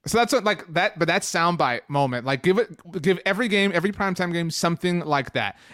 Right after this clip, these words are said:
And it does, again, it doesn't have to be amazing or riveting, or, like, the tie, like, or the, the tie that wasn't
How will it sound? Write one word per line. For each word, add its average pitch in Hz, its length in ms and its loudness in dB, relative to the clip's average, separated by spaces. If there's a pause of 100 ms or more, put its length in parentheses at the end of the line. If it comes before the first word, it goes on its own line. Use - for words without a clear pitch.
(100)
And 226 80 2
it 240 80 -2
does, 247 180 2
again, 220 240 2
it 196 60 6
doesn't 220 240 4
have 214 180 0
to 226 80 0
be 196 480 0
amazing 180 500 0
or 170 80 2
riveting, 170 380 2
or, - 80 -4
like, 185 160 2
the 214 120 0
tie, 196 580 -2
like, 170 180 2
or 170 340 0
the, 151 140 -2
the 160 160 -2
tie 170 300 0
that 175 180 2
wasn't 151 480 0